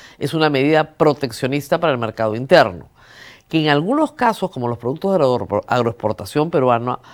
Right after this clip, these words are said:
es una medida que lo único que va a hacer es encarecer el producto para los consumidores, porque nuestros productos agropecuarios entran cuando Estados Unidos no tiene cosecha, cuando no está comercializando sus cosechas,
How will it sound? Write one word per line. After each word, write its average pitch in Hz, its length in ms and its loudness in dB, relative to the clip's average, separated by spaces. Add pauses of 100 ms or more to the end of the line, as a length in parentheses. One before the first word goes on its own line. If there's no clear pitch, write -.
(260)
es 165 160 -2
una 214 120 0
medida 165 440 2
que 117 120 -4
lo 113 120 -2
único 226 360 0
que 170 80 2
va 139 100 8
a - 20 6
hacer 151 420 0
es 147 260 -2
encarecer 139 580 0
el 185 80 2
producto 151 460 0
para 156 140 0
los 113 100 -4
consumidores, 123 920 0 (420)
porque 151 300 0
nuestros 156 600 -2
productos 185 520 0
agropecuarios 165 760 0 (100)
entran 269 640 2 (800)
cuando 143 220 0
Estados 180 340 2
Unidos 170 240 0
no 160 80 -4
tiene 185 160 -4
cosecha, 143 440 -6 (680)
cuando 131 180 -2
no 147 80 0
está 190 240 -2
comercializando 147 600 -6
sus - 160 -16
cosechas, - 640 -10